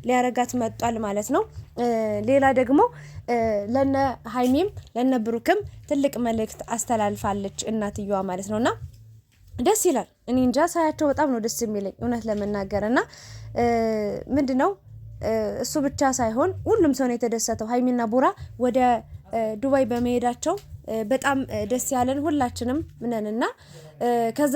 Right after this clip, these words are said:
በላይ ደግሞ በጣም ደስተኛ የሆኑት ሰዎች ደግሞ በቅርብ የሚያውቁት፣ በጣም የሚወዱት፣ በጣም የሚሳሱለት፣ እ፣ በጣም የእሱ ደስታ የሚያስደስታቸው ሰዎች፣ የሀይሚና የቡራ አንድ መሆን የሚያስደስታቸው ሰዎች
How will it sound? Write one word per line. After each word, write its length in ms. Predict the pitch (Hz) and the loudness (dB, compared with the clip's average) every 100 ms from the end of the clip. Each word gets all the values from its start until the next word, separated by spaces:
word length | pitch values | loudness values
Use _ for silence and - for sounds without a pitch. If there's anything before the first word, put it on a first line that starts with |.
| 294 | 4
በላይ 240 | 269 262 | 4 4
ደግሞ 280 | 247 240 247 370 415 _ | 2 2 2 0 -2 _
በጣም 280 | 233 285 320 | -8 0 2
ደስተኛ 420 | 269 269 254 247 240 214 - _ - | 2 0 0 0 -2 -4 -10 _ -2
የሆኑት 440 | 254 269 254 254 | 4 6 4 2
ሰዎች 320 | - 240 233 - | 0 0 -2 -2
ደግሞ 280 | 226 214 311 415 _ _ _ _ | -2 2 0 0 _ _ _ _
በቅርብ 640 | - 214 254 226 - 220 | -6 0 2 2 0 -4
የሚያውቁት፣ 540 | 214 214 208 185 202 - - | -2 -2 -2 -2 -6 -8 -6
በጣም 420 | 247 254 254 269 | -2 2 4 2
የሚወዱት፣ 600 | 247 233 226 214 202 214 - | 0 -4 -2 -4 -6 -10 -6
በጣም 280 | 247 254 247 | -6 -4 -4
የሚሳሱለት፣ 800 | 214 214 214 214 214 208 208 - - - | -4 -4 -6 -6 -8 -4 -4 -6 -18 -16
እ፣ 140 | - 226 240 | -4 2 2
በጣም 300 | 233 262 269 | 2 2 2
የእሱ 180 | 254 254 233 | 0 0 -2
ደስታ 260 | 240 - | -2 -2
የሚያስደስታቸው 800 | 247 226 220 - 220 - 214 214 | -2 -2 -6 -6 -8 -6 -6 -6
ሰዎች፣ 360 | 208 208 208 208 - - - | -4 -4 -4 -8 -12 -14 -4
የሀይሚና 420 | 254 277 285 277 269 | 0 2 4 4 4
የቡራ 300 | 247 240 262 254 | 2 2 2 2
አንድ 220 | 254 247 | 2 2
መሆን 260 | 233 254 269 | 2 0 0
የሚያስደስታቸው 800 | 220 220 - 226 - 220 - 214 | -2 -4 -6 -8 -6 -8 -4 -6
ሰዎች 380 | 226 214 226 | -4 -2 -2